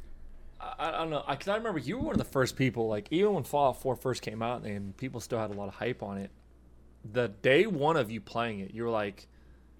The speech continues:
"No, this game's trash." And I was like, "What? Like, why, why is it trash?" You're like, "'Cause it's literally the same shit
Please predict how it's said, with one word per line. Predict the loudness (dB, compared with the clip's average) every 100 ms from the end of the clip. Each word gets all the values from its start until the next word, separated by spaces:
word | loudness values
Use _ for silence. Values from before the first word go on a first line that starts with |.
| -2
"No, | 6 6
this | 6
game's | 2 -2
trash." | 0 0 0 -4 -12 -14 -20 -20 -20 -20 -20 -12
And | -6
I |
was | -6
like, | -6
"What? | -6 -4 -4 -8 -20 -12
Like, | -8 -2
why, | 0
why | 2 4 6
is | 4
it |
trash?" | 4 6 6 4
You're |
like, | 2
"'Cause | 2 0
it's | -2
literally | 0 4 4
the | 2
same | 2 2 2 0
shit | -4 0 2 0